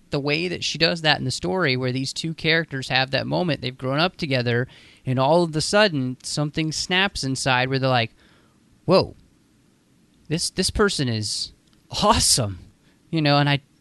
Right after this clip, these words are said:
don't know why I never saw that before, like, and not just awesome because they're, like, friends, but, you know, there's that, that whole part of growing up that she really nailed here. But th-, there's this other side to it,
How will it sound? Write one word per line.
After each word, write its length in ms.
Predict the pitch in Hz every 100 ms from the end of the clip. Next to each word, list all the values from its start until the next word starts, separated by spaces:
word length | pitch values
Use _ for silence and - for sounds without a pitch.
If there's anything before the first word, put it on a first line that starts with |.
| _ -
don't 200 | 170 175
know 100 | 170
why 180 | 170
I 40 | 170
never 320 | 156 180 202
saw 320 | 185 233 330
that 240 | 208 120 -
before, 460 | 127 139 123 120
like, 340 | 127 120 - - -
and 160 | 151
not 180 | 175 233
just 200 | 285 -
awesome 360 | 180 185 - 180
because 300 | 160 175 151
they're, 140 | 147
like, 160 | 131 -
friends, 500 | - 175 247 190 139
but, 240 | 123 107 - - -
you 80 | 190
know, 120 | 214
there's 240 | 202 202 -
that, 280 | 165 131 -
that 160 | 143 -
whole 560 | - 180 180 175 165
part 320 | - 170 165 147
of 100 | 127
growing 380 | 135 135 123
up 240 | 135 139 -
that 320 | 123 113 -
she 180 | - 123
really 320 | 117 127 117
nailed 380 | 110 117 135 123
here. 400 | - 101 98 104 _ _ _ _ _ _ _
But 160 | - 160
th-, 140 | 175
there's 160 | 156 -
this 160 | 156 -
other 300 | 226 247 208
side 400 | 160 127 127 -
to 180 | 131
it, 220 | 127 120